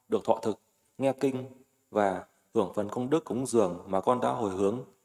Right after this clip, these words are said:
Nhưng có chị Phật tử hướng dẫn con, nếu con tự phát nguyện thì con không có năng lực để các hương linh nương tựa. Như vậy là không có lợi ích. Con xin sư giảng giải cho con có các góc nhìn đúng về việc cúng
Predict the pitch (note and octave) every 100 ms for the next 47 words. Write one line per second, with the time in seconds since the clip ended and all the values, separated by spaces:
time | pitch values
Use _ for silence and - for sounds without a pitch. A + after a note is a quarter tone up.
0 | _ _ _ _ _ _ - D3 C#3 C#3
1 | - B2 C3 - A2 - F#2+ F2+ A2 B2
2 | C#3 - C3+ C3 C3 _ _ _ _ _
3 | A2 B2 C#3+ C3+ C#3 - C#3+ C#3 - -
4 | - G#2+ G2 F#2+ - _ - C3 C#3 C3
5 | - A#2 C3 B2+ G#2 - - E2 B2+ -
6 | C#3+ C3 C3 C3 B2+ B2 C#3 A#2+ - -
7 | - _ _ _ _ C#3 B2+ B2 - -
8 | _ _ - G2 F#2+ C3 B2 B2+ - C#3
9 | - _ _ _ _ _ _ _ _ -
10 | C3 - C#3 - C#3 G#2 F#2 F2 F#2+ E2
11 | - - C3 C3 B2+ B2 - _ _ _
12 | _ _ - G#2+ C3 - C#3+ C3 A2 G#2
13 | F#2+ B2+ C#3+ C3+ G#2 F#2+ F#2+ G2 G2 -
14 | G2 A#2